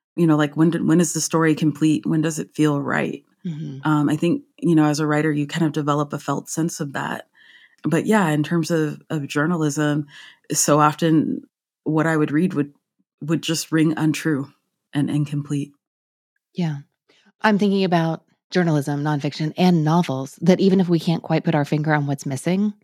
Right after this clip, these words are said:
Speaker 1: Mm-hmm.
Speaker 2: even a reader who is not intimately familiar with the material, you know, who couldn't tell that story themselves, still can recognize when it is not complete.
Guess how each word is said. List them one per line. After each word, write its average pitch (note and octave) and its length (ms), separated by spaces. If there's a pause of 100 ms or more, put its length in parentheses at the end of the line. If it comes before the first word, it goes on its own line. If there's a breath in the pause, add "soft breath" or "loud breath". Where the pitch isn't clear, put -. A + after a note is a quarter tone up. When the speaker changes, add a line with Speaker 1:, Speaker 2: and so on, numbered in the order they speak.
(220)
Speaker 1:
Mm-hmm. C#3 400 (320)
Speaker 2:
even E3 560 (160)
a D#3 100
reader D3 300
who D3 100
is D3+ 140
not C#3+ 160
intimately D3 520
familiar B2+ 460
with B2 240 (120)
the C3+ 100
material, C3 580
you D#3 140
know, C#3 100
who D#3 140
couldn't E3+ 240
tell D3 160
that C#3+ 160
story C#3 180
themselves, C3+ 560 (360 soft breath)
still E3+ 260
can C3+ 100
recognize C3 720 (260)
when C3+ 360
it C#3 120
is B2 160 (140)
not A#2 320
complete. - 400